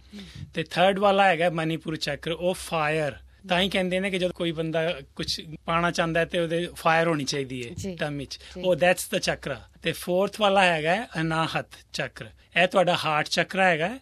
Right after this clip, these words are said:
Speaker 2: ਤੇ ਇਹ ਹੈਗਾ ਏਅਰ, ਇਹ corresponds to air। ਤਾਂ ਹੀ ਜਦੋਂ ਤੁਹਾਡਾ ਕਿਸੇ ਦੇ ਦਿਲ ਆਉਂਦਾ, ਤੁਸੀਂ ਹਵਾ 'ਚ ਜਿਵੇਂ, then nothing matters to you। ਤੇ ਲਾਸਟ ਚੱਕਰ ਹੈਗਾ ਹੈ ਜਿਹੜਾ ਪੰਜਵਾਂ ਵਾਲਾ, ਇਹ ਹੋਰ corresponds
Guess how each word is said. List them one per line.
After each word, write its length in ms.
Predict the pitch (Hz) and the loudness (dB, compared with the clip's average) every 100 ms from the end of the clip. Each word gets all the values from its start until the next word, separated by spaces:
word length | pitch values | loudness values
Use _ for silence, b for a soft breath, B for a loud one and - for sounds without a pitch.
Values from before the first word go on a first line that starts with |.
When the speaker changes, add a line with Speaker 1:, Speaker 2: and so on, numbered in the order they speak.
| _ - | _ -2
Speaker 2:
ਤੇ 80 | |
ਇਹ 320 | 185 - 185 180 | 0 4 6 6
ਹੈਗਾ 300 | 170 170 247 - | 4 2 0 0
ਏਅਰ, 340 | 165 156 143 - _ - | 0 0 -4 -6 _ 0
ਇਹ 360 | 170 170 165 170 - | 2 4 2 -2 -4
corresponds 400 | 165 156 - 160 - | -2 -2 -4 -6 -6
to 80 | 151 | -6
air। 180 | 143 120 - b b b - | -6 -8 -12 b b b 2
ਤਾਂ 180 | 185 | 4
ਹੀ 80 | 202 | 4
ਜਦੋਂ 200 | 196 196 | 2 2
ਤੁਹਾਡਾ 300 | 202 180 175 | 4 4 4
ਕਿਸੇ 320 | 175 170 175 | 2 -2 -4
ਦੇ 80 | 175 | -2
ਦਿਲ 240 | 160 175 180 | 2 4 4
ਆਉਂਦਾ, 200 | 175 175 | 2 0
ਤੁਸੀਂ 300 | 185 202 160 | 0 -2 0
ਹਵਾ 240 | 165 151 156 | 0 0 -2
'ਚ 260 | - - | -6 -12
ਜਿਵੇਂ, 320 | 190 190 180 170 208 208 | -8 -2 -2 -2 -6 -8
then 440 | 202 _ 180 190 185 | -10 _ 2 4 4
nothing 240 | 196 196 | 2 2
matters 380 | 180 170 165 175 - | 2 2 2 0 0
to 120 | 170 147 | -2 -2
you। 80 | 107 - - | -6 -16 -2
ਤੇ 160 | 185 170 | 2 4
ਲਾਸਟ 400 | 165 165 185 - | 4 4 4 2
ਚੱਕਰ 280 | 208 - 190 | -2 2 4
ਹੈਗਾ 380 | 165 170 147 | 4 2 0
ਹੈ 200 | 147 202 226 170 | -2 -2 -4 -6
ਜਿਹੜਾ 340 | 156 170 165 165 | 0 2 4 0
ਪੰਜਵਾਂ 440 | - 175 175 185 | -2 -2 0 2
ਵਾਲਾ, 380 | 180 165 180 262 - 262 - | 2 2 0 -4 -14 -18 -2
ਇਹ 220 | 185 165 | 2 4
ਹੋਰ 240 | 151 160 147 170 | 4 0 0 0
corresponds 480 | 170 - 180 165 | 0 -2 -4 -4